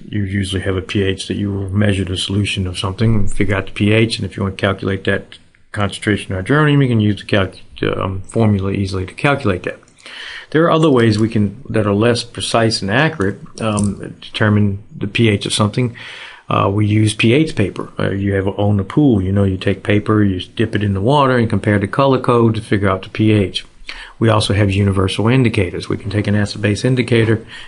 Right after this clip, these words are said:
add some of the solution, and see by the color what's the P H of the solution. Uh, there, uh, a good universal indicator would be red cabbage. If you boil red cabbage and take that juice, it changes color along the whole P H range. If you know what that range is in color, you can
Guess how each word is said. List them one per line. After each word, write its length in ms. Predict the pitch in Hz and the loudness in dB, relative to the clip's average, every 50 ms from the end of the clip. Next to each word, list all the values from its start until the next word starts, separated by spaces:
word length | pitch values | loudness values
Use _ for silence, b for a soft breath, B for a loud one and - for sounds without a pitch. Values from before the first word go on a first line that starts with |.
| B B | B B
add 180 | 107 107 107 - | -4 -4 -4 0
some 120 | - 104 | 0 2
of 80 | 101 95 | 2 2
the 60 | - | 2
solution, 560 | - - 127 127 123 - - 123 120 120 - | 2 2 2 2 2 2 2 2 0 0 0
and 160 | 117 107 101 | 0 0 0
see 140 | - - 107 | 0 0 0
by 180 | 101 101 104 101 | 2 2 2 0
the 80 | 101 | 0
color 440 | - - 156 160 131 113 110 107 110 - - - - - - - - | -2 0 2 2 4 4 2 0 -2 -8 -20 -20 -20 -20 -20 -14 -8
what's 380 | 117 107 107 110 113 117 - - - - | -4 0 0 0 0 -2 -6 -14 -14 -10
the 80 | - 107 | -10 -4
P 180 | - 113 107 | 0 0 2
H 180 | 98 98 95 - | 2 2 0 -2
of 60 | 101 | -4
the 80 | 92 - | -2 -2
solution. 580 | - - 113 113 113 104 - 107 92 85 - - _ B B B B B B B B B B B B B | 0 2 2 2 2 2 0 -2 -6 -8 -10 -20 _ B B B B B B B B B B B B B
Uh, 380 | 107 107 104 104 104 101 98 101 | 0 2 2 2 2 2 2 0
there, 320 | 104 107 123 120 - - | 2 2 2 2 2 2
uh, 220 | - 113 110 - - | 2 2 2 2 0
a 120 | - 107 | 0 -2
good 420 | 101 - 131 135 151 139 120 113 | -2 2 2 2 2 2 0 -4
universal 560 | 113 104 117 113 113 110 107 107 101 - 107 104 | -4 0 2 2 4 4 4 2 2 2 2 2
indicator 520 | 104 104 104 - - 110 107 104 113 107 | 2 2 0 2 2 2 2 2 2 2
would 240 | 107 104 104 101 101 | 2 2 0 0 0
be 320 | 107 107 104 104 101 98 - - | 0 0 0 0 0 -2 -4 -2
red 220 | 117 113 107 101 - | 0 0 0 0 0
cabbage. 540 | - 110 110 110 101 98 92 - - - | 0 0 0 0 -2 -4 -6 -8 -8 -8
If 100 | 104 98 | -6 -4
you 80 | 104 107 | -4 -2
boil 320 | 98 - 110 110 110 107 | -2 0 2 2 2 2
red 220 | 104 110 110 107 107 | 2 2 0 0 -2
cabbage 400 | - 110 107 107 101 101 98 - | 0 0 0 0 0 -4 -6 -6
and 80 | 101 | -6
take 220 | - - 104 101 - | -4 -2 -2 -2 0
that 180 | 107 98 98 | -2 -2 -2
juice, 460 | 98 95 110 127 131 113 104 - - - B B B B B B B B B B B - | -2 0 2 2 2 2 2 -2 -4 -10 B B B B B B B B B B B -6
it 280 | - 113 117 120 117 117 | -2 2 2 2 2 0
changes 460 | - - 120 120 127 113 117 113 - | 0 0 2 2 4 2 2 2 0
color 320 | - - 127 120 120 110 | 0 0 2 2 4 4
along 360 | 104 98 98 101 101 104 104 | 4 4 4 4 4 4 4
the 100 | 101 92 | 2 2
whole 280 | 90 98 110 110 110 107 | 2 2 2 2 2 2
P 200 | 107 - 113 104 | 0 0 0 2
H 220 | 101 101 101 - | 2 2 0 0
range. 400 | 120 135 151 147 143 143 139 131 | 0 2 2 4 4 4 4 2
If 140 | 117 107 - | 2 0 0
you 60 | 107 | 0
know 100 | 101 101 | 0 2
what 120 | 101 98 - | 0 0 0
that 180 | 101 95 92 | -2 -2 -2
range 300 | 95 95 98 98 92 98 | -2 -2 -4 -4 -2 0
is 200 | 107 113 113 104 | 0 0 0 0
in 120 | 101 101 92 | -2 -4 -4
color, 280 | - - 143 143 139 | -2 0 2 2 2
you 140 | 127 110 101 | 2 0 -4
can 240 | - 110 101 92 | -6 -8 -10 -10